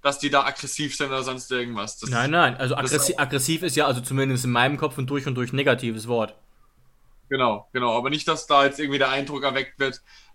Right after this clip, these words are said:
Speaker 1: dass wir da irgendwie was, äh, anstreben, was da in Frankfurt passiert, das lehnen wir zu hundert, hundert Prozent ab.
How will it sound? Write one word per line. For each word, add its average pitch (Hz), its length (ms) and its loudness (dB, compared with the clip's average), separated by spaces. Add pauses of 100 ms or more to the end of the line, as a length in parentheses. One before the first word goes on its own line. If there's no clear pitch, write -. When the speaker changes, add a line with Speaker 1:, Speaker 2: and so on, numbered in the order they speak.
Speaker 1:
dass 135 220 0
wir 143 100 2
da 135 120 4
irgendwie 139 380 -2
was, 139 400 -2
äh, 147 240 2
anstreben, 170 640 4
was 156 160 6
da 151 100 4
in 147 80 0
Frankfurt 151 460 0
passiert, 143 420 2
das 131 140 -2
lehnen 139 280 4
wir 135 160 4
zu - 120 -6
hundert, 139 320 -6
hundert 143 260 0
Prozent 113 360 -6
ab. - 180 -10